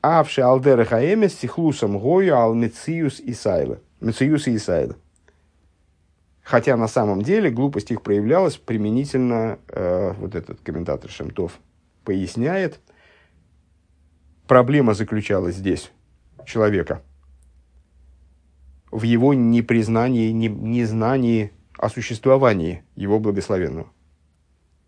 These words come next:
"Ун эйвдем лимдоу Ашем, аз мейда шее бьегиогу алейгем, и амес эцлом мициюс Ашем".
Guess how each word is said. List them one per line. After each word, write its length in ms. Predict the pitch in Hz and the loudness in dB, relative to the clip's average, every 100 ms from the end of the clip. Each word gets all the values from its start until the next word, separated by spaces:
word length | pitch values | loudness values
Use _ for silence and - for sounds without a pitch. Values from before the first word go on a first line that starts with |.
| _ _ _ _ _ _ _ _ _ _ _ _ _ _ _ _ _ _ _ _ _ | _ _ _ _ _ _ _ _ _ _ _ _ _ _ _ _ _ _ _ _ _
"Ун 280 | 185 196 196 | 0 0 0
эйвдем 840 | 190 190 180 135 123 170 156 117 101 | -2 -2 -2 -6 -2 0 0 0 -2
лимдоу 640 | 127 131 127 123 165 135 | -2 -2 0 0 0 2
Ашем, 720 | 117 110 - - 107 143 214 - _ _ _ _ _ _ _ _ | 0 -2 -4 -2 0 0 -2 -8 _ _ _ _ _ _ _ _
аз 260 | 147 120 117 | -4 -2 -2
мейда 600 | 131 190 190 160 123 110 | 0 2 2 0 0 0
шее 440 | - 123 120 107 | 0 -2 0 -2
бьегиогу 1160 | - 120 139 120 127 127 156 160 104 95 87 - _ _ _ - | -4 -4 -2 -2 -4 -2 2 2 2 -2 -6 -12 _ _ _ -2
алейгем, 760 | 139 127 113 98 101 95 170 - _ _ _ _ _ _ _ _ _ _ _ _ _ _ _ _ _ _ _ _ _ _ _ _ _ _ | 0 2 0 0 -2 -4 -8 -14 _ _ _ _ _ _ _ _ _ _ _ _ _ _ _ _ _ _ _ _ _ _ _ _ _ _
и 280 | 143 131 160 | -6 -4 -2
амес 440 | - 185 180 147 - | 2 2 2 -2 -2
эцлом 640 | 143 - 151 202 226 143 | -6 -4 2 4 4 2
мициюс 640 | 135 139 - - 185 143 - | -2 -4 -6 -6 -2 -2 -4
Ашем". 540 | - 120 - 87 73 | -4 -4 -2 -2 -4